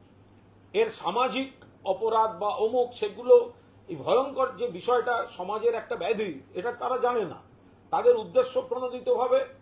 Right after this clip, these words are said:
একটা কোনো বিষয় বলে, "চলো মিছিল করতে হবে" বলে নামানো হচ্ছে। ফলে এই অভিযোগগুলো আসছিল। যেখানে অভিযোগ এসছে সেখানে ব্যবস্থা নিয়েছে সরকার। আর ব্যবস্থা মানে কি? জানতে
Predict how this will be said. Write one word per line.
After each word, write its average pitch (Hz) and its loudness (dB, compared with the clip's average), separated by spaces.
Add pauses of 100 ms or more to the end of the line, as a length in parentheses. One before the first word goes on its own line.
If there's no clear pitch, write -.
(260)
একটা - -8
কোনো 247 -2 (460)
বিষয় 240 2
বলে, 247 4
"চলো 240 6
মিছিল 220 -8
করতে 214 -4
হবে" 214 2
বলে 196 -2
নামানো 160 -2
হচ্ছে। - -16 (920)
ফলে 220 2
এই 240 4
অভিযোগগুলো 277 2
আসছিল। 247 0 (640)
যেখানে 208 -2 (140)
অভিযোগ 240 -2
এসছে 247 2 (100)
সেখানে 247 -6
ব্যবস্থা 269 -4
নিয়েছে - -12
সরকার। 208 -4 (480)
আর 147 -6
ব্যবস্থা 196 0
মানে 269 0
কি? 151 -10
জানতে 226 -2